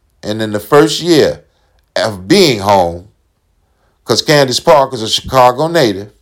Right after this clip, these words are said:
they win. The Chicago Sky win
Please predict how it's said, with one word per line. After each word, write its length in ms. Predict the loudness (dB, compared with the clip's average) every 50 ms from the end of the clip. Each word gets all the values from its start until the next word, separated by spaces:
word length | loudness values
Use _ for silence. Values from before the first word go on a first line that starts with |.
| _ _ _ _ _ _ _ _ _ _ _ _ _ _ _ _ _ _ _ _ -14
they 280 | -4 0 2 2 2
win. 500 | 4 2 2 2 2 0 -2 -6 -12 -16 -12
The 80 | -8 -6
Chicago 580 | -6 -6 -4 -2 2 2 2 2 2 0 -2
Sky 560 | -2 -2 0 2 2 4 4 2 2 -2 -4 -10
win 560 | -14 -6 0 2 2 2 2 -2 -6 -10 -18